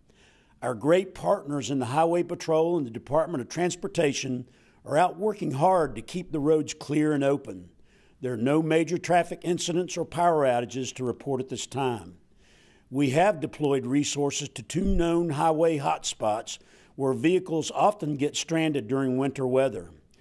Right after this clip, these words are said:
Those are the Turner Grade on Interstate seventy-seven in Surry County and the steep grade on Interstate forty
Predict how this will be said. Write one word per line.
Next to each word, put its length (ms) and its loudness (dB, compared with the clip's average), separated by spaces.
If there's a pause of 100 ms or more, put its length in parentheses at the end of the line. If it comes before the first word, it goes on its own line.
(340)
Those 300 4
are 140 4
the 100 -2
Turner 420 2
Grade 520 2
on 180 0
Interstate 580 0
seventy-seven 920 0 (320)
in 160 -4
Surry 400 2
County 560 0 (320)
and 140 0
the 60 0
steep 360 -2
grade 320 4
on 220 2
Interstate 580 0
forty 560 0